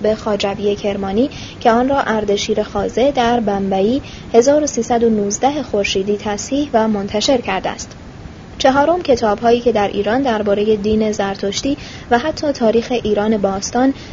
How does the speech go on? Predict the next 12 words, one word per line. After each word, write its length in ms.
و 200
زبان‌های 580
باستانی 580
ایران 360
انتشار 560
می‌یابد. 400
پنجم، 480
کتاب‌های 640
زرتشتی 560
که 120
پارسیان 580
هندوستان 720